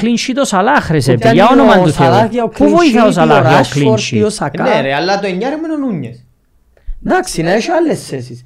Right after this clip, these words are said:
Speaker 1: Καλά,
Speaker 2: Να έχει
Speaker 1: ο
Speaker 2: wingers.
Speaker 1: Νούνιες, ο Σαλάχ και ο Ντίας, είναι το ίδιο πράγμα που παίζουν.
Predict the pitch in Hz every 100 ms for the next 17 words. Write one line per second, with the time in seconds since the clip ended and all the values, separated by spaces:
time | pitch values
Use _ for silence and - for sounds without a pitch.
0 | - 135 226 240 285 277 - 220 156 175
1 | 185 190 170 190 - 131 120 127 127 123
2 | - _ - 151 135 123 113 139 131 110
3 | 123 135 135 139 135 143 131 135 135 139
4 | 139 135 135 151 147 151 156 110